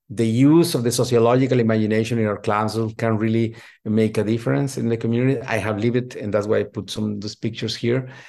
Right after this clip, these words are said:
And, uh, and this brings us to the topic of, of, of why, what do I think about sociology, you know? Sociology is not only,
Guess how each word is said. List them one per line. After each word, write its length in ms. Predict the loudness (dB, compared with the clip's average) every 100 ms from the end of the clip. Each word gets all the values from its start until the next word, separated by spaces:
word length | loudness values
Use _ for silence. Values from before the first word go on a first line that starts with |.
| -20 -4
And, 200 | 0 2
uh, 180 | 2 2
and 120 | 0
this 200 | 2 2
brings 240 | 4 4 4
us 80 |
to 100 | 2
the 80 | 2
topic 380 | 4 2 2 2
of, 180 | 2 2
of, 280 | 0 -2 -2
of 240 | -4 0
why, 240 | 2 2 0
what 280 | -2 0 2
do 120 | 4
I 80 | 2
think 240 | 2 -2 0
about 260 | 2 2
sociology, 560 | 0 -2 0 0 2 0
you 80 | -2
know? 240 | -2 -4 -8 -20
Sociology 560 | -4 -2 4 6 6 6
is 80 | 4
not 240 | 4 4
only, 420 | 4 4 4 2